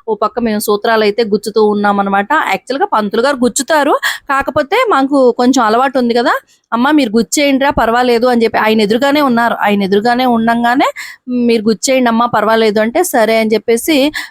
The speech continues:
మేము గుచ్చుతూ ఉన్నాం అనమాట ఆయన ఆధ్వర్యంలోనే. ఇదిగోండి తొమ్మిది పోగులు అయ్యి పోసేసి చక్కగా ఇదిగోండి మా అమ్మ, ఆ పక్కన వెంకటరామ పిన్ని, రోజా, మేమందరం కూడా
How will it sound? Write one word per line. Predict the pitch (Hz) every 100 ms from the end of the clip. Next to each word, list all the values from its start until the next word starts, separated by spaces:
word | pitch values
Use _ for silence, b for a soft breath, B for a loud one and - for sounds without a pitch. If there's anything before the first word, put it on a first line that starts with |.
| -
మేము | 240 233
గుచ్చుతూ | 214 202 233 254
ఉన్నాం | 233 214 214
అనమాట | 202 196 190 185 - -
ఆయన | 220 208 208
ఆధ్వర్యంలోనే. | 202 190 208 220 214 214 202 202 - _ _ _ _ _ _ _ _ _ _ _ _ _ -
ఇదిగోండి | 214 226 226
తొమ్మిది | 220 208
పోగులు | 196 214 202 208
అయ్యి | 196
పోసేసి | 202 214 208 220 220 302
చక్కగా | - 208 214 214 220
ఇదిగోండి | 196 202 202
మా | 202 196 190
అమ్మ, | 202 196 196 208 b b b -
ఆ |
పక్కన | 214 208 - 214
వెంకటరామ | 208 202 202 214 202 202
పిన్ని, | 196 202 202 202 202 208 202 _ -
రోజా, | 214 208 202 208 208
మేమందరం | 214 202 196 202 220
కూడా | 220 294